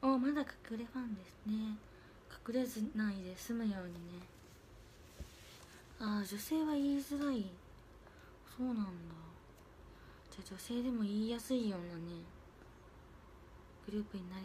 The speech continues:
たらいいですね。うーん。昨日、帰ってきたのが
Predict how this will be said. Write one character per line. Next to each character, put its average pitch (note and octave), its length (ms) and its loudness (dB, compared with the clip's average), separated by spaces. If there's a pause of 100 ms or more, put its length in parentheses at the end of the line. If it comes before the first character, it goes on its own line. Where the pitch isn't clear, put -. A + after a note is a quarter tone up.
た F#3 100 -8
ら F3 60 -6
い F3 100 -6
い F3 40 -8
で E3+ 120 -12
す - 60 -12
ね。 - 60 -16 (3250)
う - 20 2
ー - 20 2
ん。 A3 500 -2 (1120)
昨 C#4 120 12
日、 B3 640 12 (1800)
帰 F#4 200 10
っ F4 40 2
て - 220 4
き - 80 -4
た G#3+ 160 6
の F#3+ 140 2
が F#3+ 400 6